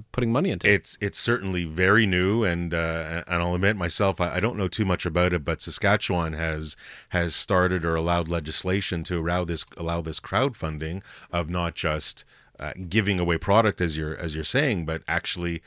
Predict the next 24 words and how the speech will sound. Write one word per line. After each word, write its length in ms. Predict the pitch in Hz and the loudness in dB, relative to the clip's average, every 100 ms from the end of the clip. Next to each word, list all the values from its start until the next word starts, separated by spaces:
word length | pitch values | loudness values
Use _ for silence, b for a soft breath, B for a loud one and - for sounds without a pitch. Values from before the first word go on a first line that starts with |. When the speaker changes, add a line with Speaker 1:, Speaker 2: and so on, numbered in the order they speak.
| b | b
Speaker 2:
you 140 | - 90 | -6 -4
can 280 | - 80 76 | -4 -6 -8
buy 300 | 78 90 85 | -6 0 0
shares 640 | 76 - 135 135 92 87 92 | 0 2 6 8 8 4 0
through 420 | - 92 92 90 | -2 0 0 -2
these 220 | 85 90 | -4 -4
crowdfunding 640 | - 95 95 85 90 87 85 | -2 -2 -2 -2 -6 -4 -2
sites. 420 | 151 110 78 - B B B B | 0 0 0 -8 B B B B
Now 140 | 110 | -2
that, 260 | 113 147 - _ | 2 2 0 _
that 160 | - 196 | -4 -2
I'm 120 | 180 | -2
sure 200 | - 147 | 0 2
is 120 | 135 | 2
gonna 160 | - 127 | 2 0
pose 320 | - 120 110 | 2 2 4
a 60 | 92 | 2
number 460 | 90 104 127 107 | 4 2 4 4
of 100 | 90 | 4
issues. 440 | 95 107 90 85 - B B | 2 0 -2 -2 -4 B B
Forget 260 | - 127 202 | -2 2 2
the 80 | 95 | 4
legislation 680 | 101 80 - 101 175 92 | 4 2 2 4 4 2
side, 400 | 80 82 69 57 | 0 -2 -2 -4